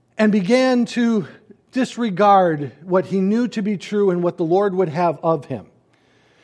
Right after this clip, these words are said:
did you ever notice that as you begin to read further on in the life of David, how complicated and,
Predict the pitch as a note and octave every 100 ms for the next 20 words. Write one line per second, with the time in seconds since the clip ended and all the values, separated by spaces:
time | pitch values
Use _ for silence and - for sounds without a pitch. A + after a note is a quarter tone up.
0 | _ _ - A3 B3+ D4 D#4 C#4+ A#3+ A#3
1 | A#3 A3+ G#3 G3 F#3 G3+ F#3+ C4 - A3+
2 | A#3+ F3 - B3 A3 A3 A3 G#3+ G3+ F#3+
3 | F#3 G#3 G#3 F#3 D3 F#3+ G3 E3 F#3+ F#3
4 | - - A#3 A#3 G#3+ - F#3 D3 B2+ -
5 | - - - A3